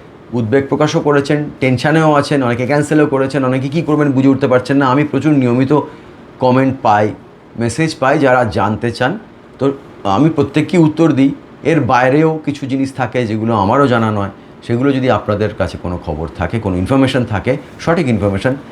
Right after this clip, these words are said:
তাহলে সেটা আমার কমেন্ট সেকশনে দিয়ে অন্য আরও অনেক পর্যটক বা ট্যুরিস্টদেরকে সাহায্য করবেন, এটা আমার একান্ত অনুরোধ।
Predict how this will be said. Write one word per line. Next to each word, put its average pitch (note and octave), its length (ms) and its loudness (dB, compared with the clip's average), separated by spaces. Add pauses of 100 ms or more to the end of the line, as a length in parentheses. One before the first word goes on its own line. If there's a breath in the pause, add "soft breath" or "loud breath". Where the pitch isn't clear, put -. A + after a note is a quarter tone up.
(140)
তাহলে C#3+ 200 2
সেটা C3 300 0
আমার A#2 200 2
কমেন্ট A2 320 0
সেকশনে G#2 300 -4
দিয়ে A2 300 0 (300 loud breath)
অন্য G#3+ 460 4
আরও E3 380 2
অনেক D#3+ 320 0
পর্যটক A2+ 420 -2 (100)
বা F2+ 120 -4
ট্যুরিস্টদেরকে F2 640 -8 (280 loud breath)
সাহায্য C3 400 2
করবেন, B2+ 240 -2
এটা G#2 200 -2
আমার F#2+ 220 0 (160)
একান্ত G2+ 340 -2
অনুরোধ। G2+ 420 0